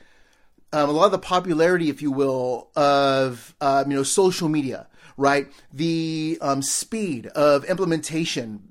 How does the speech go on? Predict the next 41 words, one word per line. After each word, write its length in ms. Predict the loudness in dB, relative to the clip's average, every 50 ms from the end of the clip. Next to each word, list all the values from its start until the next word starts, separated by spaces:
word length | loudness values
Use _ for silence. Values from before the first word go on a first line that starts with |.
| -10 -4
like, 220 | -4 -4 -2 -4
the, 200 | -6 -10 -10 -10 -10
the 140 | -6 -6 -4
speed 420 | -4 -4 -4 -2 -2 0 2 2
of, 160 | 2 2 0 -2
tr-, 140 | -12 -10 -6
uh, 260 | -4 -2 0 0 -2 -2
of 160 | -4 -4 -4
information, 600 | -4 -4 -2 -2 -2 -2 -2 -2 -4 -6 -6 -8
if 120 | -8 -8 -8
you 80 | -10
will, 220 | -8 -8 -6 -6 -6
right? 180 | -4 -4 -4
Like, 120 | -4 -4 -6
we 80 | -4
can 120 | -4 -2 0
go 180 | 0 2 2
on 240 | 2 2 2 2 0
YouTube, 400 | -2 -4 -6 -6 -6 -6 -6 -4
we 80 | -6 -6
can 120 | -4 -4
go 200 | -2 -2 0 0
on 180 | 0 0 0 -2
Google, 360 | -2 -4 -4 -2 -4 -4 -4
we 100 | -4 -6
can 100 | -6 -4
go 140 | -2 0 2
on, 220 | 2 0 0 -2 -8 -14 -20 -20 -20 -20 -10 -6
uh, 120 | -6 -6
Facebook 640 | -6 0 6 8 8 8 8 4 -2 -4 -4 -4 -4
groups, 320 | -4 -4 -4 -4 -6 -8 -8 -4
Instagram, 760 | -2 -2 -2 -4 -6 -12 -8 -6 -4 -2 -2 -2 -4 -6
Pinterest, 540 | -6 -4 -2 -2 -2 -2 -2 -4 -4 -4 -4
whatever 400 | 0 2 2 4 4 4 4 4
it 80 | 6 6
is. 300 | 6 6 4 4 0 -8 -16 -20 -20 -20 -20 -20 -18 -6 0
Um, 260 | 2 4 4 4 4 4
you 80 | 2
know, 100 | 0 0 0
even, 440 | 0 0 0 0 0 -2 -2 -4 -6 -12 _ _ -6
like, 140 | -6 -6